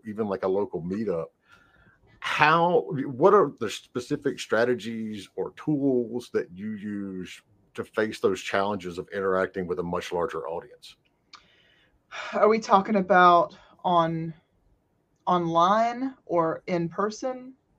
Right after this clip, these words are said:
Speaker 1: Let's start with online and then we'll go to in person.
Speaker 2: I mean, online is hard because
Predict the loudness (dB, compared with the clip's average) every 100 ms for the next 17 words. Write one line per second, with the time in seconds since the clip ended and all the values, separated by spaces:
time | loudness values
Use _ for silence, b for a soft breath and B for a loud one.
0 | _ _ _ 4 6 6 8 10 10 10
1 | 8 6 6 6 6 4 2 2 6 6
2 | 6 0 0 -2 -2 -10 -18 _ _ _
3 | _ _ _ _ _ _ _ _ _ _
4 | _ _ 0 2 2 2 -4 -12 _ _
5 | _ _ _ _ _ _ _ _ -20 _
6 | _ _ _ _ 6 8 8 6 8 6
7 | 4 4 6 8 6 2 0 4 4 4
8 | 0 -10 -18